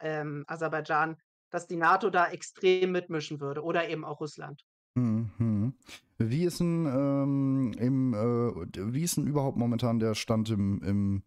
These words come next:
Speaker 2: im Ukraine-Krieg? Äh, äh, gibt's da irgendwelche besonderen Neuheiten? Ist irgendwas Besonderes passiert? Äh
Speaker 1: Ne, und das ist, ähm, ja, das ist eigentlich die Nachricht. Äh,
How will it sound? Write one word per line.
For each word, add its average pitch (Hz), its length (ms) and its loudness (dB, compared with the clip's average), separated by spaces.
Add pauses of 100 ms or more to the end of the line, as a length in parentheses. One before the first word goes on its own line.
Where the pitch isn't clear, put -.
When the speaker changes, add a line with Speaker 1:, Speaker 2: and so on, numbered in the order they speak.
(440)
Speaker 2:
im 95 220 -4
Ukraine-Krieg? 95 1300 -2 (100)
Äh, 98 440 0 (320)
äh, 98 280 0
gibt's 110 240 -4
da - 120 -2
irgendwelche 110 380 0
besonderen 104 680 0
Neuheiten? 131 680 0
Ist 110 160 -4
irgendwas 107 300 0
Besonderes 123 460 -2
passiert? 139 640 -2 (100)
Äh 104 220 -2 (2000)
Speaker 1:
Ne, 185 380 0
und 185 260 -4
das 175 200 -2
ist, - 480 -8
ähm, 175 600 -2
ja, 175 360 2
das - 180 -6
ist - 160 -12
eigentlich 180 260 -4
die 175 120 -10
Nachricht. 180 560 -4
Äh, - 120 -14